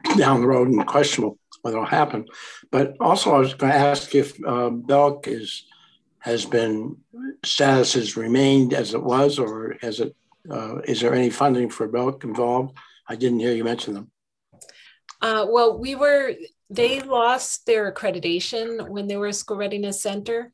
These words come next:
Speaker 2: Um, so according to the, uh, materials that the Office of Early Childhood put out, um, they're not able to apply for school readiness funding until they,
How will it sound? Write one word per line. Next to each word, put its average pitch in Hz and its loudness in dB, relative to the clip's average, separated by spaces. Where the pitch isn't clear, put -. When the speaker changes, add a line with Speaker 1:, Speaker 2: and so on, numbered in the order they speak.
Speaker 2:
Um, 170 -4
so 185 -2
according 226 -2
to 190 -8
the, 170 -4
uh, 151 -10
materials 190 0
that 180 2
the 175 -2
Office 180 -6
of 180 -6
Early 170 -4
Childhood 202 -6
put - -2
out, 214 0
um, 170 -6
they're 185 -2
not 180 -2
able 190 -2
to 185 -4
apply 165 -2
for 190 -8
school 190 -8
readiness 190 -4
funding 190 -6
until 175 -4
they, 170 -2